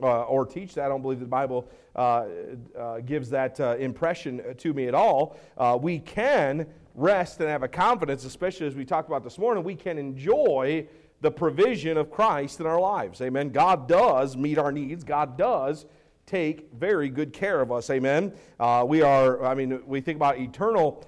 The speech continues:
uh, provision. We have been purchased by his shed blood. Amen. On Calvary,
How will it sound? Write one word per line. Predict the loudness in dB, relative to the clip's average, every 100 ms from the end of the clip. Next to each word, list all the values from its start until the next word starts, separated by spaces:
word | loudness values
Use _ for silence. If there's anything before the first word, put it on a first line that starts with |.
| -12 -2
uh, | 2 2 0
provision. | 0 4 4 4 -2 0
We | -2 -2
have | -6 -6 -4
been | -2 -4
purchased | 2 2 2 -4 -6 -10 -4
by | -2 -2
his | -4 -6
shed | -2 0 0 2
blood. | 2 4 2
Amen. | -2 -4 -4
On | -6
Calvary, | -6 0 0 2 0 0